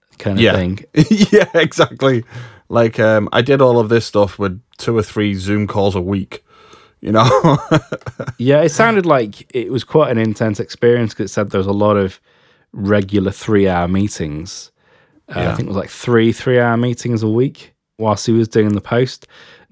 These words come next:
Speaker 1: to do the post on this film. That's not a pun. <laughs> But yeah, it just seemed like doing something that maybe he's not really that familiar with whilst he's making another film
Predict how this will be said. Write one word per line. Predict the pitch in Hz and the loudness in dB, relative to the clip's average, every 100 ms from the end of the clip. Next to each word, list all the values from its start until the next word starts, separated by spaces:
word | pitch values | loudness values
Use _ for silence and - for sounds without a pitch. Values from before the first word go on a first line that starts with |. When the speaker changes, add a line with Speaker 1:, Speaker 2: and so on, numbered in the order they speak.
| - | -12
Speaker 1:
to | 95 | -10
do | 98 104 101 | -2 0 0
the | 101 | -2
post | - 98 - | -4 -4 -2
on | 95 98 | -2 0
this | 113 - | -2 -2
film. | - 131 139 147 _ _ _ - | 0 0 0 -4 _ _ _ -12
That's | 82 | -8
not | 101 98 82 | -6 -4 -6
a | |
pun. | - 101 120 - - | -6 -6 -6 -8 -6
<laughs> | 427 453 1077 1077 1077 - - - - - - - - 127 | -6 -6 -8 -8 -4 -6 -4 -10 -4 -6 -2 -6 -4 -6
But | 110 107 | -4 -2
yeah, | 123 104 | -2 0
it | 107 | -2
just | 127 | -2
seemed | - 143 135 | 0 0 2
like | 110 87 - _ _ _ - | -2 -6 -16 _ _ _ 0
doing | 160 170 | 2 2
something | 147 151 135 | 2 2 2
that | 127 117 | -2 -2
maybe | 117 113 | 0 0
he's | 104 | 0
not | 117 - | -2 -4
really | 123 123 120 | 0 2 4
that | 110 104 | 2 -4
familiar | - 110 117 123 127 113 92 | -4 -2 0 2 0 0 -2
with | 80 80 98 _ _ _ _ | -4 -6 -10 _ _ _ _
whilst | - 113 110 - | -2 2 2 0
he's | 107 | -2
making | 113 104 98 98 | 0 0 0 0
another | 98 92 | 0 0
film | 92 - 101 90 92 | -4 -2 0 -2 -6